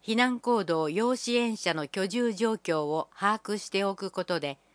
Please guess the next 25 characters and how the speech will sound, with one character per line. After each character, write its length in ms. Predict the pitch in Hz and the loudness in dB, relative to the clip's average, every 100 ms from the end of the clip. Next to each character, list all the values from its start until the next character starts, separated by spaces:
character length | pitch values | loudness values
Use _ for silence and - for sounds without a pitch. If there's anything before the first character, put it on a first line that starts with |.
| _ _ _ _ | _ _ _ _
災 280 | - 214 226 | 0 2 4
害 220 | 226 220 | 4 2
時 140 | 175 170 | 2 0
に 120 | 170 | 2
お 120 | 170 | 0
け 180 | - 180 | 0 0
る 160 | 151 151 - _ | 0 -4 -12 _
避 140 | - 214 | -4 2
難 260 | 233 233 226 | 4 4 2
援 220 | 220 214 | 0 0
助 140 | 190 | 0
等 320 | - 202 190 | 0 0 2
を 200 | 165 160 - | 4 2 0
円 180 | 226 247 | -2 0
滑 260 | 233 - | 0 0
に 100 | 220 | -2
行 420 | 208 208 220 214 220 | -2 0 0 0 -2
う 40 | |
こ 140 | 214 | -4
と 120 | 214 220 | -4 -2
が 200 | 185 156 | 0 0
で 120 | 160 | -2
き 180 | - 214 | -4 -4
る 180 | 190 | -2
よ 300 | 156 147 123 | 0 -2 -4